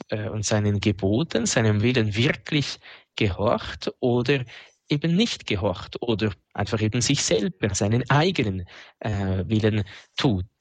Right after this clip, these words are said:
Aber, äh, wie gesagt, es ist nicht ganz einfach, äh, wirklich das Wesen zu verstehen, wirklich die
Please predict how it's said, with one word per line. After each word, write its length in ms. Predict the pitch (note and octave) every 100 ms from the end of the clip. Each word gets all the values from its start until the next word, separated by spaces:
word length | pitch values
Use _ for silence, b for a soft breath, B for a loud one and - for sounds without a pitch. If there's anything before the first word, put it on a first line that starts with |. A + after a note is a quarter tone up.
| - - _ -
Aber, 220 | A2+ C3+ C3+ b b _ _
äh, 680 | A2+ A#2 - - - - -
wie 100 | B2+
gesagt, 400 | C3 C3+ C#3 -
es 120 | -
ist 200 | B2+ -
nicht 220 | D3+ -
ganz 360 | - C#3+ C3 - - - B B B
einfach, 640 | A2 B2 D3+ - C3 - - -
äh, 380 | A2 G2+ G2+ G2+
wirklich 500 | G#2+ C3+ F3+ - C3+
das 200 | - G#2
Wesen 220 | A#2 B2 A2
zu 160 | A2+
verstehen, 640 | G#2+ G2 - A#2 G#2 G2
wirklich 420 | C3 D3 - C3 -
die 240 | A2+